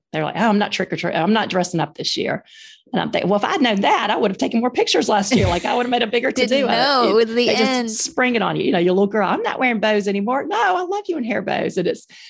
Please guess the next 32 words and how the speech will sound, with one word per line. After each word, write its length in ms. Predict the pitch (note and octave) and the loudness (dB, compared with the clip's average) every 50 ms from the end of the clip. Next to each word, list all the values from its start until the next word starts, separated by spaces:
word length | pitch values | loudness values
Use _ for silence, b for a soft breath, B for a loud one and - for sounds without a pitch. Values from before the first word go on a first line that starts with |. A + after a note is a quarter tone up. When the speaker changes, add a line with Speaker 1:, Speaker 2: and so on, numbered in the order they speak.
| B B B | B B B
Speaker 1:
you're 100 | - F#3 F#3 | -2 -2 0
not 60 | F#3+ | 0
Speaker 2:
Yeah. 60 | - | 0
Speaker 1:
really 180 | F3 F3+ F3 D#3+ | 0 -2 -2 -2
ready 360 | E3+ F3+ G3+ G3+ F#3+ F#3 - | -2 -2 -2 -2 -2 -4 -6
for 200 | - - - - | -8 -8 -8 -8
it, 80 | - - _ | -8 -6 _
those 200 | - F3+ F3 F3 | -2 -2 0 0
little 220 | F3+ F3+ E3+ D#3+ | 0 0 0 0
things. 520 | D#3+ - - F3+ F3 E3 D#3 - E3 E3 - B B B B B B B _ | 0 0 0 0 0 0 0 0 -2 -4 -8 B B B B B B B _
And 120 | G3 F#3+ F3 | -2 -2 0
so, 440 | - - G3+ F#3 F#3 F3+ F3 F3 E3+ - b b b _ | 0 0 0 0 2 2 0 -2 -2 -6 b b b _
you 80 | - A3 | 0 2
know, 160 | G#3+ G#3+ G3+ | 2 2 0
th-, 220 | G3 G3+ - - - - | -2 -4 -6 -6 -2 -2
it's, 240 | G3 F#3+ - - - | -2 -2 -4 -6 -4
it's 160 | - F#3 - - | -4 -4 -4 -4
a 60 | F3 | -6
season. 560 | E3+ - - F#3 F3+ F#3 F#3 - D#3+ D3 C#3+ | -6 -4 -2 0 0 0 0 0 0 -2 0
And 160 | C#3+ C#3+ - | -2 0 0
even 260 | - G3 F#3 G3 F3 | 0 2 2 2 0
our 120 | D#3+ D#3 D3 | 0 -2 -4
season 380 | - - F3 E3+ D#3 D#3 D#3 | -2 -2 -2 -2 0 -2 -4
with 120 | C#3+ - D3 | -4 -4 -6
teenagers 560 | - - F3+ F#3 F3+ E3 D3 - D3+ C3 - | -4 -2 0 0 0 0 0 -2 -4 -4 -4
right 180 | D#3 D3 - - | -4 -6 -4 -2
now, 160 | D3 C#3 C#3 | -2 -2 0
like, 180 | C#3+ C#3+ C#3+ - | -2 -2 -2 -2
we're 100 | E3+ D#3+ | -2 -2
going 240 | E3 E3+ E3+ E3+ D#3 | 0 0 0 2 2
to 60 | C#3+ | 2
miss 480 | C#3 C#3+ D#3 D#3+ D3+ D3+ D#3 - - | 2 2 2 2 0 0 -2 -6 -10